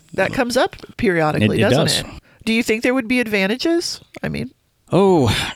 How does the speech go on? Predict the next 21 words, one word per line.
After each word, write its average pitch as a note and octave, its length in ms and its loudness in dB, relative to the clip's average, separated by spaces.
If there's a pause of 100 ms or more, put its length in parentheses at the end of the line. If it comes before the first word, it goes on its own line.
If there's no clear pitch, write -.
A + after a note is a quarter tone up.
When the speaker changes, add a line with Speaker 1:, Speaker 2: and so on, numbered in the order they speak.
(200)
Speaker 2:
I'm, A3+ 200 0
I'm B3 120 0
kinda C#4+ 220 0
torn F3+ 320 2
on A#2 80 2
the G#2+ 80 2
ward G2 260 2
system, A#2 340 2
and C3 80 2
I B2 40 2
was, A#2 260 0
I A#2+ 80 0
was G#2+ 220 2
torn F3 300 2
when C#3+ 100 2
I A#2 80 4
was G#2+ 100 2
on B2 220 4
council, F3+ 640 0 (300)
and A2+ 680 4 (1120)
the A2 480 4